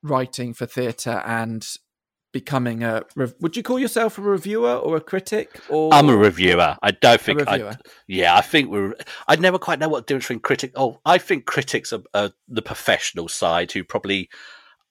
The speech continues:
Speaker 2: understand that little bit deeper and can go into much deeper analysis. Whereas review will just go along and say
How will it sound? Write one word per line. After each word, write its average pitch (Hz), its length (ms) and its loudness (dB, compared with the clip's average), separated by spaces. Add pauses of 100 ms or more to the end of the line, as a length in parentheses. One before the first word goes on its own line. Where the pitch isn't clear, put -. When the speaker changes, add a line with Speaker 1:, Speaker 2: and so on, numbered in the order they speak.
(140)
Speaker 2:
understand 110 600 0
that 104 140 -4
little 107 240 -10
bit - 240 -6
deeper 92 640 -2 (280)
and 98 100 -8
can 117 100 -16
go 104 140 -2
into 95 180 -6
much 95 300 -4
deeper 90 280 -6
analysis. 85 800 -6 (220)
Whereas 107 260 0
review 113 380 0
will 98 60 0
just 101 200 -6
go 92 160 0
along 92 160 -2
and 87 80 -6
say 90 300 0